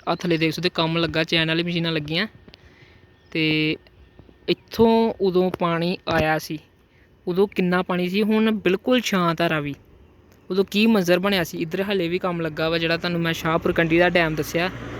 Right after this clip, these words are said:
ਤੇ ਹੁਣ ਪਾਣੀ ਬਿਲਕੁਲ ਸ਼ਾਂਤ ਹੈ, ਪਰ ਫਲੋ ਹਾਈ ਵੀ ਚੱਲ ਰਿਹਾ, ਦੇਖ ਸਕਦੇ ਹੋ ਵਾਈਟ ਵਾਈਟ ਜਿਹੜਾ, ਉਹ ਪਾਰੋਂ ਗੱਡੀਆਂ ਆ ਰਹੀਆਂ।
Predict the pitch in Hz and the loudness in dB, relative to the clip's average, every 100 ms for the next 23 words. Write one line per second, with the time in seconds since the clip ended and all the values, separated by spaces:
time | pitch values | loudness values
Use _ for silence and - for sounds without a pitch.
0 | - - - - - - - - - - | -8 -6 -6 -4 -2 0 0 -2 -4 0
1 | 170 160 165 - - - - - - - | 2 4 2 -2 -8 -12 -12 -14 -10 0
2 | 202 196 190 202 190 185 226 220 202 165 | 0 2 4 4 4 2 2 0 0 -2
3 | 151 165 180 - - - - - - - | -2 -4 -6 -14 -20 -20 -20 -20 -18 -18
4 | - 190 - 190 190 226 233 175 190 233 | -2 -2 2 4 6 6 4 4 2 -2
5 | - - 202 170 160 170 175 156 160 165 | -6 -2 0 2 0 0 0 -2 -4 -4
6 | - - - 180 170 165 165 165 156 165 | -8 -20 -16 -2 0 2 2 0 2 0
7 | 202 - - _ - - - - - 190 | -2 -10 -20 _ -20 -20 -20 -6 -4 4
8 | 190 190 208 170 165 156 156 160 | 4 4 2 0 0 -2 -4 -6